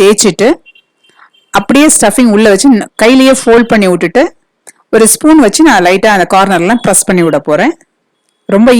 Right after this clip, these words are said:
ஈஸியாவும் குயிக்காவும் செய்த மாதிரி தான் நான் செய்ய போறேன். ஏன்னா அச்சுல வச்சு எடுத்தோம் அப்படின்னா, திருப்பி அந்த கார்னர்லாம் அந்த மாவெல்லாம் நம்ம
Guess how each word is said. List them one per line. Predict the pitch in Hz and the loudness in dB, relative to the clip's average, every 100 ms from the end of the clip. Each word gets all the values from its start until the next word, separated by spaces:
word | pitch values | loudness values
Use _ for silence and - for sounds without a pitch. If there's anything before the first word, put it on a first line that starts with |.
| 233 | 2
ஈஸியாவும் | 240 247 202 247 392 _ _ - _ - | 0 2 2 0 -2 _ _ -20 _ -4
குயிக்காவும் | 254 254 233 233 233 | -2 0 0 0 0
செய்த | 196 175 | -2 0
மாதிரி | 175 175 | -2 0
தான் | 196 | -2
நான் | 165 | -2
செய்ய | 170 170 170 | -2 -2 -2
போறேன். | 151 175 320 _ _ _ _ _ - - | -2 -2 -6 _ _ _ _ _ -18 -4
ஏன்னா | 220 226 | 0 0
அச்சுல | 196 277 247 | 0 2 2
வச்சு | 208 - 233 | 2 0 0
எடுத்தோம் | 190 - 220 | 0 0 0
அப்படின்னா, | 180 180 220 220 | 0 0 0 -2
திருப்பி | 240 240 | -2 0
அந்த | 196 - | 0 0
கார்னர்லாம் | 196 208 196 185 202 | 0 0 -2 0 0
அந்த | 208 180 | 0 0
மாவெல்லாம் | 180 185 196 196 | 0 0 0 0
நம்ம | 175 | -2